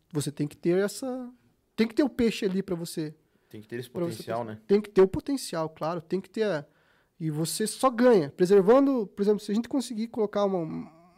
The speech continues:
Speaker 1: um limite só, que não fique essa matança exacerbada que é hoje, eu acho que já vai ajudar bastante a pro-, a promover. E outra coisa, se tiver uma necessidade,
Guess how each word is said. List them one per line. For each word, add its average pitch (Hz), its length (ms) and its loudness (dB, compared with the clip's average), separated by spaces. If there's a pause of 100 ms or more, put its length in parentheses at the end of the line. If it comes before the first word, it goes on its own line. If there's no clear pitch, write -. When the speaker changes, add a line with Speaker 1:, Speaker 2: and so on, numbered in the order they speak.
(140)
Speaker 1:
um 190 100 2
limite 240 500 2
só, 233 360 0 (260)
que - 80 -10
não 202 180 2
fique 254 340 -6
essa - 120 -6
matança 208 560 -2
exacerbada 170 720 -4
que 190 160 -8
é 160 80 -4
hoje, 226 340 -4 (540)
eu 165 60 -6
acho 143 100 -6
que 160 80 -6
já 160 80 2
vai 160 140 2
ajudar 170 240 -2
bastante 214 520 -4
a 254 40 -6
pro-, 247 260 -6
a 208 60 -2
promover. 226 500 -2
E 202 80 4
outra 233 160 6
coisa, 196 380 4 (640)
se - 280 4
tiver 262 340 6
uma 254 140 6
necessidade, 240 840 2